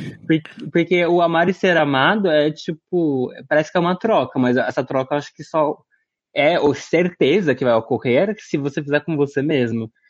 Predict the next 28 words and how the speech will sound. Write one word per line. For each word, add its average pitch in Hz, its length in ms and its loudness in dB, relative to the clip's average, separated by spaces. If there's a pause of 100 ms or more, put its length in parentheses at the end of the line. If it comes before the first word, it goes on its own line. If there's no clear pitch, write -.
(260)
Porque 143 240 -2
com 147 100 0
outra 170 160 0
pessoa, 180 720 0 (480)
você - 160 -8
tem 170 200 0
que 175 200 -4
amar 170 580 2 (680)
e, 196 200 2
tipo, 208 600 -4 (300)
não 180 180 2
esperar 233 460 0
nada 127 180 2
de 123 80 -2
volta. 120 240 0
Porque 135 240 -4
o, 147 100 2
a, - 360 -2
o 143 100 0
amar 143 260 0
não 190 80 2
é 196 80 2
ter 202 140 -2
uma 165 140 0
cobrança 135 1000 0
e 120 140 0
não 127 160 -2
é 143 220 -4